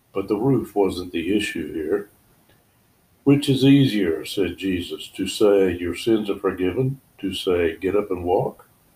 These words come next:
But I want you to know that I have the authority on this earth to forgive sins. Jesus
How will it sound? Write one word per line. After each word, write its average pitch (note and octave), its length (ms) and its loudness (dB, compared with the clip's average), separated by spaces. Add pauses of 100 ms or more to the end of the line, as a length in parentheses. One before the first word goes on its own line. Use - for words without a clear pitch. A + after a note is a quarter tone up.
(2500)
But F2+ 140 -6
I F#2 60 -2
want A2 340 -2
you - 80 -8
to F#2 140 -6
know F#2+ 280 0
that F#2 140 0
I F2 80 2
have F#2 280 0
the D#2+ 160 -4
authority G#2+ 640 2
on D#2+ 140 -4
this E2 240 -6
earth G#2 300 2
to G2 140 -8
forgive F2 500 -6
sins. - 640 -2 (1400)
Jesus G#2+ 520 0